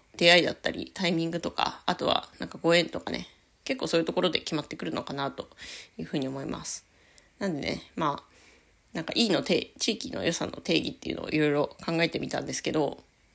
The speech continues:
うん。まあ、結論としてはね、ちょっとなかなか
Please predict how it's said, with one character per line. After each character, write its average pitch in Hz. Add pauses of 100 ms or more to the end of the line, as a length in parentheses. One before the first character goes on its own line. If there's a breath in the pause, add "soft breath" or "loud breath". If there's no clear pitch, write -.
う 156
ん。 147 (1120)
ま 147
あ、 -
結 170
論 180
と 190
し 190
て 190
は 160
ね、 - (460 loud breath)
ち -
ょ -
っ -
と - (120)
な 151
か 151
な 147
か -